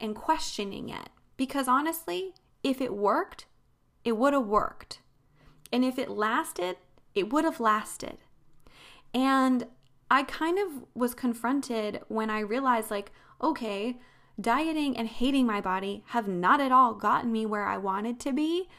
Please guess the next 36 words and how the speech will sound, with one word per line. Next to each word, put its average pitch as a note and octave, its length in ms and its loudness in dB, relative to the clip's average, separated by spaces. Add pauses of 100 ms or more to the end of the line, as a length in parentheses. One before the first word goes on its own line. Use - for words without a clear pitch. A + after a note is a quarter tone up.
(100)
Let's A#3+ 320 2
see G4+ 160 2
what - 180 -2
loving A#3 440 2
my C#4 180 0
body A3 500 -2
and G#3 140 -6
taking A#3 400 -2
a A#3+ 60 -2
step A3 320 -6
back G3+ 320 -4
and G3+ 160 -6
connecting G#3+ 560 -2
with C4 240 0
it G3 180 -6 (380)
and G3 120 -4
practicing B3+ 640 -2
intuitive A3+ 460 0
eating G#3 400 -6
does G3 260 -4
instead. - 520 -6 (440)
And G#3+ 140 0
I'm G#3 100 0
gonna G3+ 300 -2
be A#3+ 160 -2
real A3 220 2
with F#3+ 220 -4
you. - 280 -8 (640)
Yes, A#3 640 0
in G#3+ 200 -4
some A#3 420 0
ways, B3+ 500 -2
I A3 180 -2
have A3 200 -6
seen G#3 560 -4 (960)
a F#3+ 160 -6